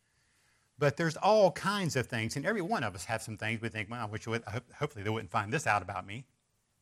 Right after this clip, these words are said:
that I did that at this time." There's no skeletons in God's closet.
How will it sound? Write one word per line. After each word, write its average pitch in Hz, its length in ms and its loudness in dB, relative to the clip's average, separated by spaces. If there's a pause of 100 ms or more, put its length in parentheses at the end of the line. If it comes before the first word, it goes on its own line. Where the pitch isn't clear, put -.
(220)
that 101 100 -10
I 101 60 -2
did 101 220 -4
that 123 320 4
at 107 100 -20
this 98 160 -12
time." 101 320 -8 (920)
There's 156 180 -2
no 156 100 0
skeletons 117 560 -2
in 98 80 -10
God's 92 280 -2
closet. - 460 -14